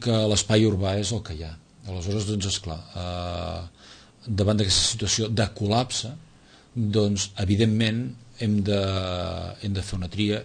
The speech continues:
i jo crec que la tria adequada és aquesta, és a dir, que s'han d'anar traient els cotxes, sobretot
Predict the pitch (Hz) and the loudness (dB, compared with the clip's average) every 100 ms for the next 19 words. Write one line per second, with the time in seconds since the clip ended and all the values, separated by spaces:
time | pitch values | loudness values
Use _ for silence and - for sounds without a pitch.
0 | - 107 110 110 113 - 95 90 98 98 | 0 2 2 0 -4 -4 -4 -4 -4 -4
1 | 87 - 87 92 82 78 82 78 - 82 | -6 -6 -6 -6 -8 -8 -10 -10 -10 -8
2 | 87 87 - 92 - - - - - - | -8 -8 -8 -10 -10 -20 -20 -10 -2 2
3 | 120 117 117 110 110 110 110 98 98 - | 4 4 2 2 2 2 2 0 -6 -14
4 | - - - 107 123 113 101 - - 92 | -20 -12 -4 -2 -2 -2 -4 -4 -4 -2
5 | 104 | -4